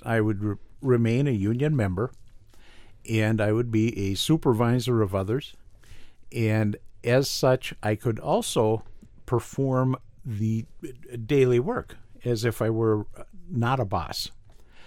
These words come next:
so that I, not only could I train people, but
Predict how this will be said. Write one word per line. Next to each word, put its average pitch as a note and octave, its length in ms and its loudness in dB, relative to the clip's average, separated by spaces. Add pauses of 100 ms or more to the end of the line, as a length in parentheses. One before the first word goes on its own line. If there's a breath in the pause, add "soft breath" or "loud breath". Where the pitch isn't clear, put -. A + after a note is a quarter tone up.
(180 soft breath)
so C3+ 180 4
that B2+ 220 6
I, B2+ 160 4
not C3 240 2
only B2 260 2
could B2 160 -4
I G#2+ 120 0
train C3 400 0
people, A2 500 -2 (500 soft breath)
but A#2 300 2